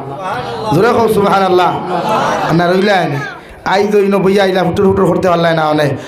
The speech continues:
দরিয়া হারলো, হারলো, মোল্লা হল্লা কিচ্ছু বুঝলো না, অনে সূত্র ডান্ডা দিল।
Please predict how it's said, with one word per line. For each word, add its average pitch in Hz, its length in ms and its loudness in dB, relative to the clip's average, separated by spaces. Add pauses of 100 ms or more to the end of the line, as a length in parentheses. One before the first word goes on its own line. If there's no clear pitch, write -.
(160)
দরিয়া 180 280 2
হারলো, 131 300 0 (840)
হারলো, 214 380 2 (680)
মোল্লা 175 300 4
হল্লা 196 280 2
কিচ্ছু 202 280 -2
বুঝলো 190 280 2
না, 165 100 2
অনে 139 220 0 (420)
সূত্র 196 340 2
ডান্ডা 180 260 0
দিল। 175 340 2